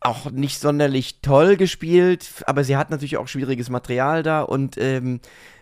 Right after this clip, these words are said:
äh, den, den, dann gibt es einen Missionar, der da immer wieder auftaucht, der ist so wie ein,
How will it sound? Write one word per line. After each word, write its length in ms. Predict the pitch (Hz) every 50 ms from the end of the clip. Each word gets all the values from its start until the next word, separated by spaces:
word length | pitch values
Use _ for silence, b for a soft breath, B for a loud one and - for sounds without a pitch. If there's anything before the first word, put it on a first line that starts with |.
| B _
äh, 120 | - 110
den, 440 | 117 107 101 135 135 127 127 127 113
den, 400 | 101 120 123 120 120 120 120 98
dann 160 | - 117 120
gibt 180 | 117 139 - -
es 140 | 135 117 -
einen 340 | - 123 117 117 113 113 110
Missionar, 640 | 117 120 - - 127 120 123 120 107 113 139 165
der 120 | 165 165 156
da 100 | 156 131
immer 160 | 139 151 147
wieder 200 | 147 151 147 -
auftaucht, 600 | 110 143 147 139 - - 156 143 147 143 - - _ -
der 220 | 127 120 - -
ist 180 | - 131 - -
so 240 | - 131 113 107 117
wie 180 | 131 139 151
ein, 380 | - - 120 123 123 120 113